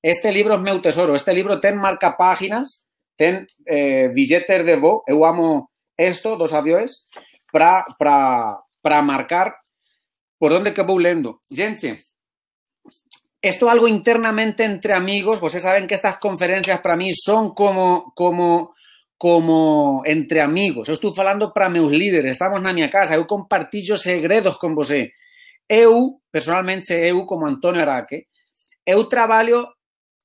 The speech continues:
moito, forma parte de mí, non é, non lo faço a propósito,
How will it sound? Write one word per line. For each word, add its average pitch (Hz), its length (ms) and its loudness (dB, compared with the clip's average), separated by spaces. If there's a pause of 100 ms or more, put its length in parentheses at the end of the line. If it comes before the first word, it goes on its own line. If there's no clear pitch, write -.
(120)
moito, 220 680 0 (520)
forma 220 320 0
parte 226 320 0
de 208 100 -2
mí, 185 300 -4
non 170 160 -2
é, 202 240 -4
non 180 160 0
lo 208 160 0
faço 214 260 0
a 208 140 2
propósito, 190 920 -2